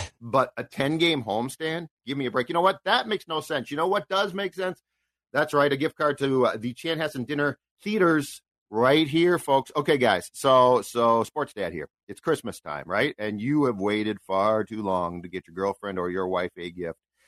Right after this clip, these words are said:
Speaker 2: And now you're struggling, you're scuffling, and she's sort of, like, sniffing around, being like, "Did you get me something?" Well, I'm gonna tell you right now, Chanhassen Dinner The-, Theater gift card, Theaters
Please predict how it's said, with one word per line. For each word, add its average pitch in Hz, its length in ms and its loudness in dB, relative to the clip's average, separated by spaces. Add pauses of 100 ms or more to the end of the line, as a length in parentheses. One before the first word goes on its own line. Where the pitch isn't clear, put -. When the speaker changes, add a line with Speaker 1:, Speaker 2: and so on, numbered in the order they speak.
(100)
Speaker 2:
And 117 140 -6
now 135 160 4
you're 147 160 2
struggling, 147 560 0
you're 110 100 -2
scuffling, 143 600 0
and 107 120 -2
she's 139 280 -10
sort 85 180 -6
of, 80 80 -4
like, 80 240 -4
sniffing - 340 -20
around, 208 300 -8
being 190 140 -8
like, 190 200 -10
"Did 170 140 -14
you 156 80 -20
get 165 160 -10
me 196 80 -12
something?" 190 340 -12
Well, 131 120 2
I'm 127 80 2
gonna 123 140 -4
tell 120 120 -8
you 113 80 -2
right 110 100 -2
now, 107 180 0 (300)
Chanhassen 180 540 2 (380)
Dinner 160 360 2 (440)
The-, 165 160 -8 (160)
Theater 147 240 0
gift 147 240 -2
card, 110 220 0 (340)
Theaters 135 580 -2